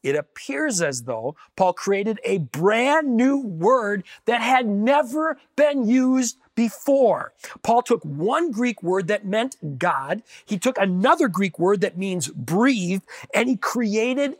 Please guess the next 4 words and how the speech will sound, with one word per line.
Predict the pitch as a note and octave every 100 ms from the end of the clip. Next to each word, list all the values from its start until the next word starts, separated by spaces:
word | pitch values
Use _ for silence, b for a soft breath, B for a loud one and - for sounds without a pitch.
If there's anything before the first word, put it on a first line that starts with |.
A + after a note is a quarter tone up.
| _
a | G3+ G3+
one-of-a-kind | D#3+ D3 D3 E3+ G#3 A#3 C4+ C#4 C#4+ - G3+ G3 - - G#3 G#3+ A3 D#3+
word | F3 G#3+ F#3+ D3+ D3 D#3 B B B
because | F#3 F#3 - - - B3+ F#5 G3 G#3 G#3+ -